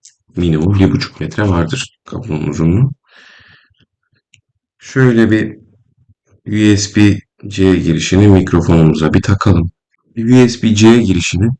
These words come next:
mikrofonun arka üzerinde bulunan dişilhaneye soktum. Mikrofonun şu alt kıç kısmında da bir adet böyle mikrofonun amfi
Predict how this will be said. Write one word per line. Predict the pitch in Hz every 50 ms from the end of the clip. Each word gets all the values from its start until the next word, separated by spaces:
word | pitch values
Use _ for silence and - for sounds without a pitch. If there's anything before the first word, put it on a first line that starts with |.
| _ _
mikrofonun | 110 104 98 101 110 104 101 101 101 98 104 107 110 - -
arka | - 92 92 90 92 - - 110
üzerinde | 101 87 85 87 82 80 - 80 78 78 76
bulunan | 78 78 80 85 107 131 131 - - _ _ _ _ _ _ _ _ _ _ _ _ _ _ _ _ _ _ _ _ _ _ _ _ _ _
dişilhaneye | - 95 92 - 101 95 87 87 82 80 76 76 80 95 113 113
soktum. | - - 95 90 90 - - - 98 - _ _ _ _ _ _ _ _ _ _ _ _ _ _ _ _ _ -
Mikrofonun | 98 101 98 101 113 110 110 110 120 120 127 143 156 160 160 - - _ _ _ _ _ _ _ _ -
şu | - - - 104 - - -
alt | 104 113 127 127 127 - - - - _ _ _ _ _ _ - 101 98
kıç | - - - - -
kısmında | - 92 - - - 85 80 78 78 78 78
da | 80 117 135 135 - _ _ _ _ _ _ _ _ _ _
bir | - 113 104
adet | 92 85 95 104 110 - -
böyle | 98 98 90 85 87 107 123 131 - _ _ _ _ _ _ _ _ _ _ -
mikrofonun | 92 92 95 - 92 90 82 92 90 101 104 110 - - - _ _ _ _ _ _ -
amfi | 98 101 98 98 98 - - 95 80 - -